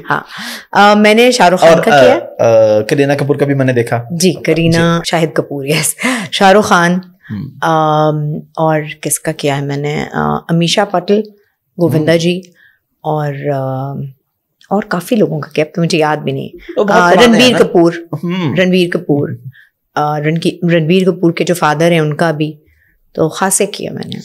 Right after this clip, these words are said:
Speaker 1: हाँ।
Speaker 2: तो आपको, अ, लगता है कि अगर कभी इकट्ठे हों, उन लोगों का पाकिस्तान आना हो, पाकिस्तान
Speaker 1: हम्म।
Speaker 2: लोगों का वहाँ जाना, तो चीजें बड़ी बेहतर, ये थोड़ा सा, थोड़ा मुश्किल नहीं लगता है एक थर्ड प्लेस पे इंटरव्यू करना? जाहिर बात है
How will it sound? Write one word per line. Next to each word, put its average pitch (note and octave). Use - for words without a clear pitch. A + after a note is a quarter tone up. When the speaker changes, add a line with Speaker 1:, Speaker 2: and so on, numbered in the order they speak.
Speaker 1:
हाँ। -
Speaker 2:
तो -
आपको, F3
अ, C#3+
लगता D3
है F3
कि E3+
अगर D3
कभी C#3+
इकट्ठे C#3
हों, B2+
उन B2+
लोगों C3
का C3
पाकिस्तान A#2
आना A#2
हो, A#2+
पाकिस्तान F3
Speaker 1:
हम्म। -
Speaker 2:
लोगों G2+
का B2+
वहाँ A#2+
जाना, A#2+
तो B2+
चीजें C3
बड़ी D#3+
बेहतर, C#3
ये D#3
थोड़ा E3+
सा, F3
थोड़ा F3+
मुश्किल E3
नहीं A3
लगता D#3
है D3+
एक D3+
थर्ड C#3+
प्लेस C3
पे B2
इंटरव्यू C3
करना? A#2
जाहिर D3+
बात D3+
है D3